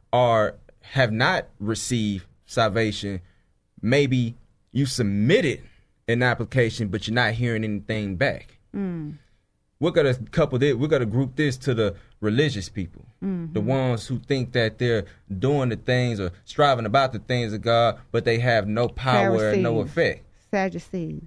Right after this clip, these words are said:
Speaker 1: You know why, you know why you submitted an application unto, unto the Father's business, but you haven't heard anything back because you got you on the resume.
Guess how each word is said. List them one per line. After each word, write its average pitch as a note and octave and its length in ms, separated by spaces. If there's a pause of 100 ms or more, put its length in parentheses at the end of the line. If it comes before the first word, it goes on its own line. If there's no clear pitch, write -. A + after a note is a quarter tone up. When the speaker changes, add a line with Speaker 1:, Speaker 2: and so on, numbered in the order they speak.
(120)
Speaker 1:
You A#2+ 140
know A#2+ 160
why, A#2 260
you A#2+ 160
know B2+ 140
why A#2+ 180
you A#2+ 100
submitted A#2+ 400
an A#2 120
application B2 680
unto, A#2+ 460
unto A#2 340
the G#2 300
Father's A2+ 400
business, B2 360
but A2+ 180
you A#2+ 80
haven't A#2+ 240
heard B2 200
anything A#2 440
back B2+ 240
because G#2+ 320
you B2 60
got A#2 200
you B2 240
on A#2 100
the G#2+ 80
resume. F#2 540